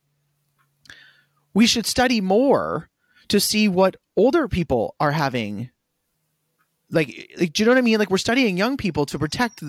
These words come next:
uh, to protect this strong population. But this, these studies that would infer that, you know, this is happening in young people,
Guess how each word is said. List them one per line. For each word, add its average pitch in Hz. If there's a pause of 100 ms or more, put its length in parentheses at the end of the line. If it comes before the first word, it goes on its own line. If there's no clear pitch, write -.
(120)
uh, 139 (280)
to -
protect 180
this 156
strong 165 (320)
population. - (840)
But 185 (260)
this, 202
these 233
studies 214
that 143
would 151
infer 160
that, 120
you 135
know, 131
this 165
is 151
happening 170
in 120
young 233
people, 120